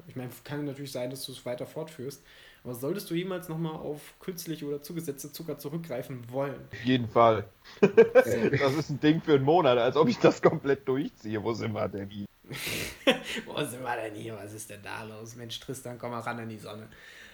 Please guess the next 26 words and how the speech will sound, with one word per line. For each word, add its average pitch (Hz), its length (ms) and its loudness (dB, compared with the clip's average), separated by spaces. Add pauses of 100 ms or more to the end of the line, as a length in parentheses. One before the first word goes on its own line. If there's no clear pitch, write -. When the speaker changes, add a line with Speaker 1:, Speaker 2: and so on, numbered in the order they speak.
(200)
Speaker 1:
Äh, 156 240 -2 (540)
<laughs> - 540 -20
n-, 156 200 -8 (260)
nee, 160 320 0
ähm, 147 920 -6 (580)
würde 160 300 -6
mich 240 160 -8
tatsächlich 208 260 -4
mal 196 80 -4
interessieren, 202 680 -6
oder 160 220 -6
vielleicht 165 280 -6
magst 160 240 -6
du 170 40 -4
uns 165 100 -6
noch 151 80 -6
mal 143 60 -6
eine 143 80 -8
Sprachnachricht 143 600 -8
schicken 135 200 -8
oder 123 160 -8
einfach 131 280 -12
kurz, - 460 -10 (140)
kurz - 300 -10
mitteilen, 143 580 -8 (760)
der, 139 540 -2